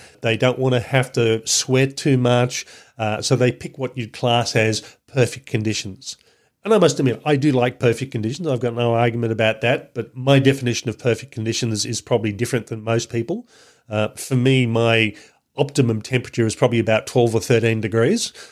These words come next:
Anything hotter than that, I start to sweat a bit. But I've also done hikes in thirty-eight to forty degree weather as well. So it's a matter of what I'm willing to do as opposed to what I want to do. And hiking in rain is another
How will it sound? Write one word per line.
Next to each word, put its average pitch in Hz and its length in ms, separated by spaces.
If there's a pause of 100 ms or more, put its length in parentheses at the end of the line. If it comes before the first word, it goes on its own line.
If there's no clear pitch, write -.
(100)
Anything 123 280
hotter 117 280
than 107 180
that, 110 180
I 110 60
start 113 320
to 117 40
sweat 123 260
a 127 60
bit. 165 300 (480)
But 185 100
I've 185 140
also 170 260
done 131 200
hikes 123 420
in 113 80
thirty-eight 113 480
to 113 60
forty 110 320
degree 104 260
weather 104 300
as 104 140
well. 104 340
So 104 420
it's - 180
a 127 40
matter 123 260
of 110 220 (320)
what 127 200
I'm 117 140
willing 127 280
to 113 100
do 107 180
as 107 100
opposed 110 360
to 110 80
what 107 160
I 110 60
want 107 260
to 113 40
do. 104 280 (920)
And 135 120
hiking 185 460
in 180 120
rain 127 460
is 117 240
another 123 460